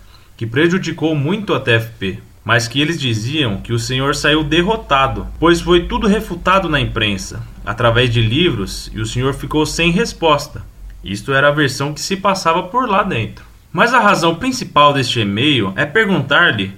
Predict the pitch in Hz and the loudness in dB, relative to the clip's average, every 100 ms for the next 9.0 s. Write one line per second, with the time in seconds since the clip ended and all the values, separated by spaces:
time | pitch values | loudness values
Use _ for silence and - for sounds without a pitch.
0 | - 359 349 349 339 214 190 190 185 175 | -4 0 2 2 2 -2 0 2 4 4
1 | 165 160 147 160 156 160 156 147 139 - | 4 2 2 0 0 0 0 -2 -4 -4
2 | 233 349 339 190 151 151 123 123 117 123 | -2 -2 0 4 4 2 0 -2 2 0
3 | 113 98 - 165 196 - - - - 262 | 0 -4 0 2 0 -4 -8 -6 2 4
4 | 269 269 233 226 214 190 - 170 220 202 | 6 4 -2 -4 -4 -4 -2 0 2 2
5 | 123 - 175 208 185 180 175 135 113 233 | -2 -4 -4 -4 -2 -4 0 2 2 0
6 | 294 - _ 359 359 202 196 - 160 147 | -4 -14 _ -2 2 2 0 0 0 0
7 | 117 123 104 95 143 170 - 113 123 107 | 0 2 2 2 2 0 -2 -2 0 0
8 | 131 165 131 - 95 95 123 165 92 90 | 0 -2 -4 0 0 0 -2 0 0 -4